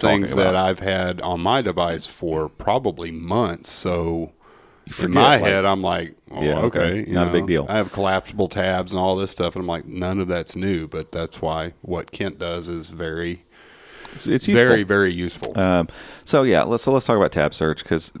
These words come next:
Speaker 1: it is behind a flag, um, but it's not, uh, it's not gonna stay that way, uh, throughout the duration of eighty-seven. And, and we've talked about it a lot, um, about what it's going to be and, and how it's gonna work. But it's,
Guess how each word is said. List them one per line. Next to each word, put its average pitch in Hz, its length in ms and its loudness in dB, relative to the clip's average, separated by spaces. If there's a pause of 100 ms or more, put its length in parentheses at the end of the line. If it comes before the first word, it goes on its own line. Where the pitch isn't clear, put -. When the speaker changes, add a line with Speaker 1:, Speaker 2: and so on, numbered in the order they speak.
(120)
Speaker 1:
it 104 120 4
is 98 160 6
behind 87 260 2
a - 20 -6
flag, 76 380 0 (220)
um, 78 540 0 (180)
but 82 340 0
it's 76 320 -2
not, 76 580 -2 (120)
uh, - 320 -2
it's - 140 -6
not 65 100 0
gonna 69 140 -4
stay - 240 0
that 67 180 0
way, 69 220 -2 (120)
uh, 71 160 -2
throughout 73 420 -2 (100)
the - 100 -6
duration 73 480 0
of 73 160 -2
eighty-seven. 73 640 0 (420)
And, 78 480 2
and 92 140 0
we've 151 180 2
talked 80 280 2
about 73 220 2
it - 120 -2 (100)
a - 60 -2
lot, 78 360 0 (200)
um, 78 420 -4
about 73 260 -2
what 78 180 2
it's - 160 -6
going 76 160 -2
to 69 60 -2
be 76 280 0
and, 71 200 -6
and 73 140 -6
how 76 120 0
it's 69 100 -6
gonna 57 140 -4
work. 87 320 2
But - 180 -2 (420)
it's, - 160 -8